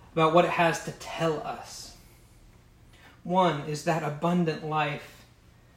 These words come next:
that Jesus wants us to have? Are we living in that life? Are we pursuing that life, the abundance with which he provided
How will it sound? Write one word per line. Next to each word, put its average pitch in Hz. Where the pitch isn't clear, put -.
that 139
Jesus 147
wants 139
us 139
to 151
have? 135
Are 135
we 165
living 165
in 131
that 123
life? 127
Are 147
we 165
pursuing 170
that 135
life, 123
the 156
abundance 151
with 151
which 147
he 151
provided 131